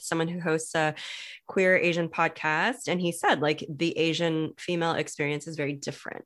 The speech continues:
because of the different cultural lenses that we approach, you know, the fetishization, the sexualization of women. There's, like, a certain level of acceptance or desire there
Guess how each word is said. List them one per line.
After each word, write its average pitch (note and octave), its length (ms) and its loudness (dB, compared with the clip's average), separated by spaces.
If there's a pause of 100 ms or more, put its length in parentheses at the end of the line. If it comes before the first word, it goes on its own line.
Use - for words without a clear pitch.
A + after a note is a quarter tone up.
because D#3+ 320 -2
of D#3+ 140 0
the E3 60 6
different D3+ 480 0
cultural G3 360 4
lenses D3+ 400 4
that C3+ 120 -2
we D3 100 2
approach, - 420 -2
you D3+ 80 0
know, C#3 80 0
the C#3 100 -4
fetishization, D#3 840 0
the C3+ 220 0
sexualization D#3 600 0
of D#3 120 -2
women. D#3 260 2
There's, C#3 180 -2
like, C#3 120 -6
a C3+ 180 0
certain D#3 300 0
level D3 260 2
of C3+ 100 0
acceptance D3+ 540 -2
or C#3 60 0
desire C#3 560 0
there B3 340 2